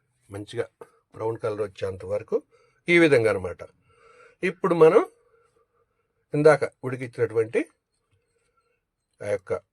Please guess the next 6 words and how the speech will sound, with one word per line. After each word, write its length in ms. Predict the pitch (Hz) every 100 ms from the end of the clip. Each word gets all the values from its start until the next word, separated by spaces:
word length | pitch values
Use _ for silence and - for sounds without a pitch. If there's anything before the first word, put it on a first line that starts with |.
| _ _ _ _ _ _ _ _ _ _ _ _ _ _ _ 123
వేసుకొని 440 | 117 - 127 185 - _ _
వీటిల్లో 340 | 107 107 110 220 - _ _ _ _ _ _ -
మంచిగా 360 | 98 90 104 240 - _ _ _ _ _ _ _ _ _ _ _ -
కలుపుకోవాలి. 580 | 107 - 95 92 127 294 _ _ _ _ _ _ _ _ -
అంటే 140 | 135 180
ఇక్కడ 120 | 165